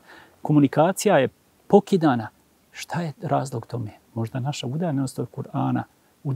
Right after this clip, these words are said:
naša udaljenost od našeg Gospodara. I ne zaboravite, dragi gledalci, Allah Đelešanu prima svoga roba kad god mu se obrati.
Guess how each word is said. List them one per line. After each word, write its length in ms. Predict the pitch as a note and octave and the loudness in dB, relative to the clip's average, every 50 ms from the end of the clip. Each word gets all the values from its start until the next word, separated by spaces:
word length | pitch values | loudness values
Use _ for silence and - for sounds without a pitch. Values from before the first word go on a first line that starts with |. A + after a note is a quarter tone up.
| C3 - | -6 -4
naša 260 | D3+ C3+ C3 - C3+ | -4 -4 -2 -2 -2
udaljenost 480 | B2+ B2+ D3 F3+ E3+ D#3+ D3+ C#3 - - | -4 -2 -2 -2 -4 -4 -4 -6 -6 -6
od 80 | C3+ | -4
našeg 320 | B2+ C#3+ C#3+ - - C#3 A#2 | -4 -4 -4 -4 -6 -10 -8
Gospodara. 600 | B2 C#3+ C3+ - - A#2+ A2+ B2+ B2+ B2+ B2+ B2+ - _ _ _ _ _ _ _ - | -8 -8 -8 -8 -6 -6 -4 -2 -2 -2 -2 -4 -6 _ _ _ _ _ _ _ -8
I 100 | F#3 C#3 | -2 -2
ne 120 | A#2+ A#2+ A#2 | -2 -2 -2
zaboravite, 560 | G#2+ A#2 A2+ C3+ F3 G#3+ G#3 F#3 - D#3+ D3 | -4 -6 -4 -4 -4 -4 -4 -6 -6 -6 -6
dragi 280 | D3 D3 C#3+ C#3+ C#3+ C#3 | -6 -6 -8 -8 -8 -8
gledalci, 580 | - C3 C3 D3 C#3 C#3 C#3 B2+ - - - - | -6 -2 -2 -2 0 0 -2 -4 -4 -8 -12 -6
Allah 300 | - C3 C#3+ E3+ F3 D#3 | -2 0 0 0 -2 -4
Đelešanu 440 | C3+ D3+ C#3+ C#3 - D#3 D3+ D3+ D3 | -6 -6 -8 -8 -6 -6 -6 -4 -6
prima 460 | B2+ - D3 F3 G#3 G#3 F#3 F3+ D#3 | -6 -6 -4 -4 -2 0 0 0 0
svoga 340 | C#3+ - - D3+ D#3 C#3+ C#3+ | -2 -2 -2 -2 -2 -2 -2
roba 240 | C3+ D#3 E3 E3 D#3 | -2 -2 -2 -2 -2
kad 180 | - D3 C3+ C#3 | -2 -2 2 6
god 180 | G3+ A#3 G#3 | 6 6 6
mu 80 | D#3+ C#3+ | 6 -2
se 140 | - - C3 | -2 -2 -4
obrati. 500 | B2+ A#2+ A#2+ A#2+ A2+ A2 - - A2+ | -4 -2 -2 -2 -4 -4 -6 -12 -16